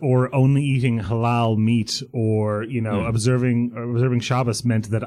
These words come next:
Speaker 1: I could cast magic missile, I'd probably do it. <laughs> You know what I mean? Like,
Speaker 2: Oh, yeah. Yeah, yeah.
Speaker 1: False
Speaker 2: Where,
Speaker 1: equivalency.
Speaker 2: where's the re-,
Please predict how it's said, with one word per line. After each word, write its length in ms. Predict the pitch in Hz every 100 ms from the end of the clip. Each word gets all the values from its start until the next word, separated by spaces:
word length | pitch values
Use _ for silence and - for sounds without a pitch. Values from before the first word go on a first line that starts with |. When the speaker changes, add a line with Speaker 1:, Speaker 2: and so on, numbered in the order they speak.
| 117
Speaker 1:
I 60 |
could 180 | 107 117
cast 340 | 127 123 -
magic 480 | 120 110 120 117 120
missile, 380 | 117 160 - 107
I'd 160 | 120 127
probably 380 | 110 131 147
do 200 | 160 381 -
it. 100 | -
<laughs> 40 | -
You 140 | 151
know 80 | 139
what 160 | 185 190
I 60 |
mean? 180 | 175 311 480 -
Like, 420 | 190 254 - - - - -
Speaker 2:
Oh, 140 | 156
yeah. 320 | 80 80 69 73 _ _ -
Yeah, 240 | 104 69 - -
yeah. 80 | 107
Speaker 1:
False 260 | 165 208 214
Speaker 2:
Where, 160 | 139
Speaker 1:
equivalency. 80 | 311
Speaker 2:
where's 180 | 107 214
the 120 | 233
re-, 240 | 196 208